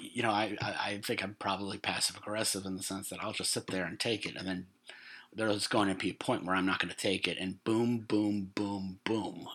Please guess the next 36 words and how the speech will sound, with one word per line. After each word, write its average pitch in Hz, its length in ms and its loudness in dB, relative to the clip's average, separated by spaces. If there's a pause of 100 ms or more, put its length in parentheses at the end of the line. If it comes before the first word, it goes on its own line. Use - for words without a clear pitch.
(100)
and 87 440 -6
that's, - 380 -2
that's 117 200 -4
how 135 140 2
I 143 80 4
am. 92 200 4
I, 85 200 -6
I'll - 80 -8
sit - 260 -2
back, 98 360 2 (960)
and 110 280 2
when 110 140 2
there's 107 200 2
a 90 40 -4
point 123 420 0
where 101 380 2 (960)
I'm 117 60 0
not 113 120 2
gonna 113 140 2
take 135 200 2
it 120 60 4
anymore, 104 480 0 (100)
I 107 100 -2
don't. 135 320 2 (440)
And, 95 280 -4
uh, 95 280 -2
you 107 100 -6
know, 101 220 -4
that, 107 360 -4
uh, 104 220 0 (1600)
one 156 100 8
of 135 60 6
the 120 180 4
issues 123 300 8
that 104 100 4
I 98 160 4